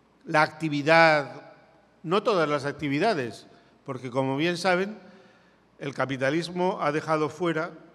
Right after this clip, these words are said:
ha escindido, y fuera de la relación del capital, ha escindido muchas de las actividades de reproducción y se las ha atribuido a las mujeres,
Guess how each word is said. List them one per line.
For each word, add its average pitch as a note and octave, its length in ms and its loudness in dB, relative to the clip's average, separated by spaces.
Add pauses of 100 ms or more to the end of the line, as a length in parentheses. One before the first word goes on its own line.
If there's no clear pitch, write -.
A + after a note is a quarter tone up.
(280)
ha C#3+ 120 -2
escindido, D#3 920 -2 (920)
y C#3+ 100 -10
fuera D3 320 0
de D3 100 0
la C#3+ 100 2
relación C3+ 760 -4
del B2 160 -8
capital, D#3 520 -4
ha E3+ 60 -10
escindido D#3 720 -4
muchas D3+ 420 -6
de D#3 80 0
las C#3+ 360 -2 (460)
actividades D#3 840 -2
de D3 80 -2
reproducción C#3 920 -4 (1900)
y D3+ 140 -4
se D3 180 -4
las C3+ 220 0
ha - 880 2
atribuido D3+ 520 4
a D#3+ 40 6
las C#3+ 180 0
mujeres, C3 560 -8